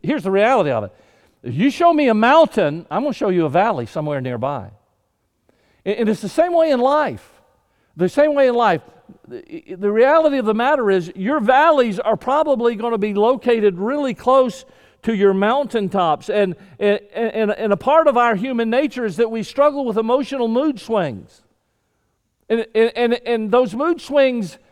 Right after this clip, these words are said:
impact and infect and effect our our outlook on life. Some, uh, oftentimes, that downswing occurs after a great victory.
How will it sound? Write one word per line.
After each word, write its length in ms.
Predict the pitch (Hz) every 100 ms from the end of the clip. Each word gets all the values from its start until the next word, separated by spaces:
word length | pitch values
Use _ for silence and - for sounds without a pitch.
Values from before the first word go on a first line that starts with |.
| _ _ _ _ -
impact 720 | 320 339 - 226 180 147 -
and 200 | - 214
infect 760 | 214 302 339 - - - 175 - 214
and 220 | 214 208
effect 680 | 294 311 - 269 208 196 -
our 540 | - 220 220 208 190 139 _ _ _ _ -
our 200 | 202 -
outlook 540 | 233 262 240 240 -
on 260 | 226 202 190
life. 440 | 196 226 226 175 170
Some, 320 | 170 254 269
uh, 640 | 196 226 214 120 135 - - - 127
oftentimes, 960 | 202 285 - 247 202 214 196 185 151 - 170
that 300 | 185 202 175
downswing 720 | 226 277 247 - 214 214 196
occurs 420 | 165 226 233 190
after 480 | - 214 240 220 202
a 60 |
great 320 | 170 190 190 190
victory. 600 | 160 285 208 220 196